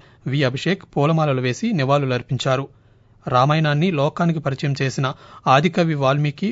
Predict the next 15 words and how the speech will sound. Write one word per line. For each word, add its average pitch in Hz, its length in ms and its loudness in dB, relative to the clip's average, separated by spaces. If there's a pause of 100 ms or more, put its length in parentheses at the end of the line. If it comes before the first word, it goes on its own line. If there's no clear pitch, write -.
(140)
మహర్షి 151 380 -2
జీవితం 143 400 -2 (160)
ఆదర్శనీయమని, 139 680 0 (100)
వారి 139 260 -2
అడుగుజాడల్లో 151 640 0
ప్రతి 170 280 -6
ఒక్కరూ 147 280 -4
నడవాలని 135 520 0 (460)
వైఎస్ఆర్ 151 460 0
జిల్లా 147 200 0
ఇంచార్జ్ 143 360 -4
కలెక్టర్ 135 380 -6 (140)
అదితి 156 280 -4
సింగ్ 135 260 -6
పేర్కొన్నారు. 135 520 -4